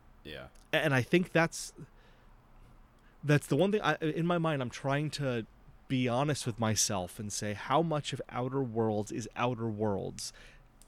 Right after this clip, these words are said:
Speaker 2: A-, and is there a part of it that's just the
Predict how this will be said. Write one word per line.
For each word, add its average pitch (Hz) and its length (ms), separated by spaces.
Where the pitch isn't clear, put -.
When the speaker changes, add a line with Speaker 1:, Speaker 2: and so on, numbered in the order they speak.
Speaker 2:
A-, 73 420
and 143 240
is 170 360
there 165 140
a 151 60
part 214 300
of 147 100
it - 140
that's 127 340
just - 640
the 123 720